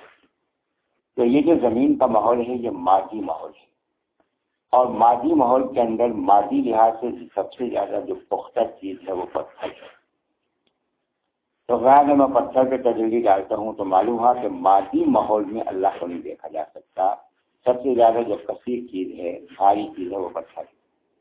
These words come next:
لیکن پتھر بھی تاب نہیں رکھتا اللہ کے دیدار کا۔ لیکن اس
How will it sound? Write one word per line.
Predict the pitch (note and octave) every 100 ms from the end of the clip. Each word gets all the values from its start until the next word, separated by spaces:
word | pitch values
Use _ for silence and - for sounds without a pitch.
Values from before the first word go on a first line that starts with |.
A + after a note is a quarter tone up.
| _ _ _
لیکن | A2+ C3 B2+
پتھر | B2+ B2+ - C3+ B2+
بھی | C#3 - -
تاب | A#2 A2+
نہیں | A#2 G#2
رکھتا | - - G2 E2+
اللہ | F2+ F#2
کے | F#2+
دیدار | F2 F2 F2+ - -
کا۔ | - _ _ _ - _ _ -
لیکن | G2+ C3 E3 -
اس | -